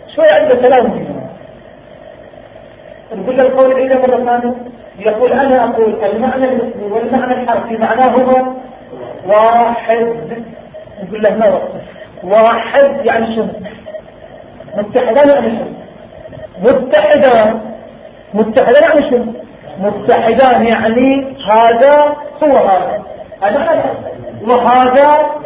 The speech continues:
هو هذا." هاي معنى العرف. مثل توأمان. هذا وهذا واحد. ولذا قد يشتمل الإنسان في بعض الأحيان، ما يعرف هذا أو هذا حسن، ما يدري أحيانا.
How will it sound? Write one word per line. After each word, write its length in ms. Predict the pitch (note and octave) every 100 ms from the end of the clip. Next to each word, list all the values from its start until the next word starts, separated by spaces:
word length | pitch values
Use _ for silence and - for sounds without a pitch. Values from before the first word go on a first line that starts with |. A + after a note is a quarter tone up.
| - - -
هو 200 | B3 A3
هذا." 140 | G3 -
هاي 200 | C4+ D#4+
معنى 200 | F4 D#4
العرف. 460 | D4 C#4 - - - - - - -
مثل 500 | C#4+ D4 D#4 - -
توأمان. 600 | C#4 C#4 B3 A3 G3 - - - - - - - - - - - - - E3+ A3+
هذا 360 | C#4 C#4 D4 F4 D4+
وهذا 540 | A#3+ C#4+ D#4 E4+ B3 A#3
واحد. 360 | - - - - - -
ولذا 380 | A3 B3 C#4+ D4+
قد 220 | D4 C#4
يشتمل 380 | B3 A#3+ C#4+ C4
الإنسان 320 | B3 A#3+ A3+
في 60 | G3+
بعض 160 | A3 G3
الأحيان، 260 | F#3+ F#3
ما 60 | B3+
يعرف 240 | C#4 B3
هذا 380 | E3+ A3+ D4 C#4
أو 100 | C4
هذا 340 | A3 B3 A3
حسن، 220 | G#3 - - - A3+
ما 60 | C4+
يدري 260 | B3 G#3
أحيانا. 300 | F3 F3 -